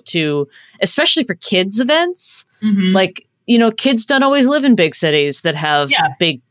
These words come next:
Speaker 1: Comic-Cons. And even if they live in New Jersey, that doesn't mean they can get their parent to drive them across,
Speaker 2: Yeah.
Speaker 1: you know, into Manhattan and go to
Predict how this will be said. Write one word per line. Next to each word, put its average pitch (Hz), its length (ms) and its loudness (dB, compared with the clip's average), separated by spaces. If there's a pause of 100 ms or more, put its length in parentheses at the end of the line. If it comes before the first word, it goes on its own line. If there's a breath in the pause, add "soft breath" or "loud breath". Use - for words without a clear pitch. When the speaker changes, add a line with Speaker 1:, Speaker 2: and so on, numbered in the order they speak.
Speaker 1:
Comic-Cons. 156 680 -4
And 202 120 0
even 226 220 2
if 233 120 0
they 214 100 4
live 208 420 2
in 208 140 4
New 208 120 4
Jersey, 196 440 2
that 170 160 0
doesn't 185 200 -2
mean 180 180 -2
they 175 120 0
can 170 200 -2
get 170 180 -2
their 170 120 0
parent 180 440 -2
to 165 80 -8
drive 165 400 -2
them 165 100 -4
across, 160 600 -2 (500 soft breath)
Speaker 2:
Yeah. 208 140 0
Speaker 1:
you 170 80 0
know, 151 180 0
into 170 240 0
Manhattan 170 540 -2
and 156 160 -4
go 165 120 -2
to 156 200 0